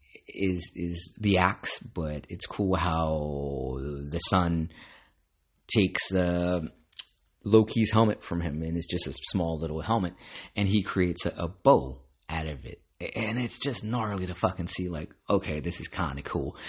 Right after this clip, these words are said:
Everyone, uh, rival dwarf, um, factions are building their own weapons to combat, um, this dude that is succumbing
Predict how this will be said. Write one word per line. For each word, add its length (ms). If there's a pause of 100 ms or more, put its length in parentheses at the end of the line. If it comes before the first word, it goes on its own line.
(300)
Everyone, 840
uh, 200
rival 500
dwarf, 640
um, 480 (340)
factions 640
are 100
building 340
their 140
own 160
weapons 440
to 120
combat, 580 (480)
um, 400
this 240
dude 440
that 160
is 360
succumbing 540